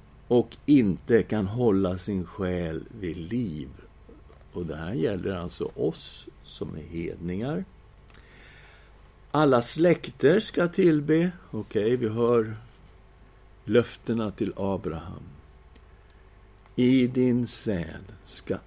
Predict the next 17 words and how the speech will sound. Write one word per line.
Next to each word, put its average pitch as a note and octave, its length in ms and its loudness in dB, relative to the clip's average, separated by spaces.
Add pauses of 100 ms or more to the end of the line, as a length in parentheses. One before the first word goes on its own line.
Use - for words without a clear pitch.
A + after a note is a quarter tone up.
(160)
alla A2+ 580 -4
släkten F#2 960 -10 (140)
på F#2+ 180 -8
jorden E2+ 640 -12
bli F2+ 220 -12 (320)
välsignade." - 840 -14 (760)
Och F2 140 -4
vi F#2 80 0
vet A2+ 380 0
att G2+ 140 -4
det G#2+ 80 -6
här F#2+ 260 -6
är E2 80 -2
uppfyllt - 760 -4
i F#2+ 140 -4
Jesus F2+ 800 -8 (180)
Kristus. - 880 -14